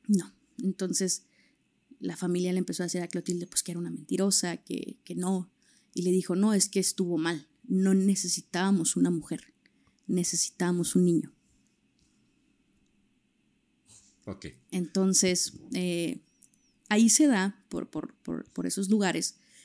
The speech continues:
Speaker 1: que los niños anden en la carretera pidiendo dinero, vendiendo cosas. Se desaparecen mucho los niños en el sentido que se van de la casa y llegan tarde,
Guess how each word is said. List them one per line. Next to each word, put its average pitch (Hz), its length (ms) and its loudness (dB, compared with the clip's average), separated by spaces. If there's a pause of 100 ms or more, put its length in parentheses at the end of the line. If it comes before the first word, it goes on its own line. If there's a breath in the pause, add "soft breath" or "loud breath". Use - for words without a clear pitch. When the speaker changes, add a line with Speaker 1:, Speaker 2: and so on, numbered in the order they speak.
(140 soft breath)
Speaker 1:
que 254 120 6
los 254 160 10
niños 247 340 12
anden 202 240 2
en 190 60 0
la 170 100 -4
carretera 175 580 -2 (800)
pidiendo 175 360 4
dinero, 208 640 2
vendiendo 165 440 -2
cosas. 196 720 -2 (520 soft breath)
Se - 120 4
desaparecen 214 540 8
mucho 247 200 12
los 240 140 10
niños 214 240 6
en 226 100 6
el 196 60 2
sentido 196 300 4
que 202 100 0
se 185 140 4
van 170 200 0
de 196 60 2
la 214 100 0
casa 233 300 0
y 214 40 2
llegan 92 280 -2
tarde, - 500 -8